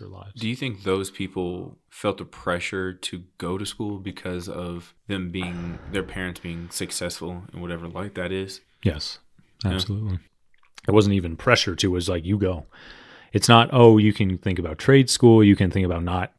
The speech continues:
Speaker 1: not going to school at all." It was, "You go to a four-year college. Not only do you go to a four-year college, but you also go to a master's degree, doctorate." Like, education is everything. I mean, hell, I got my master's in business, but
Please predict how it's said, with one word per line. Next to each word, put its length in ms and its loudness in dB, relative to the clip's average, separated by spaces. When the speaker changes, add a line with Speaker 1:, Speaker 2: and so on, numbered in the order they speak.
Speaker 1:
not 160 4
going 160 2
to 40 -2
school 320 0
at 80 -2
all." 280 0
It 60 6
was, 260 4
"You 160 2
go 180 8
to 160 0
a 60 -4
four-year 340 -2
college. 340 -4
Not 140 -6
only 220 -2
do 100 -2
you 60 -2
go 120 -4
to 100 -8
a 40 -14
four-year 340 -10
college, 560 -8
but 180 -6
you 200 -4
also 460 -4
go 520 -8
to 460 -2
a 600 -12
master's 560 -4
degree, 500 -12
doctorate." 640 0
Like, 280 -8
education 760 -2
is 300 -10
everything. 720 -12
I 60 -10
mean, 140 0
hell, 280 -4
I 80 -4
got 160 -2
my 120 -4
master's 460 -4
in 80 -6
business, 360 -4
but 180 -14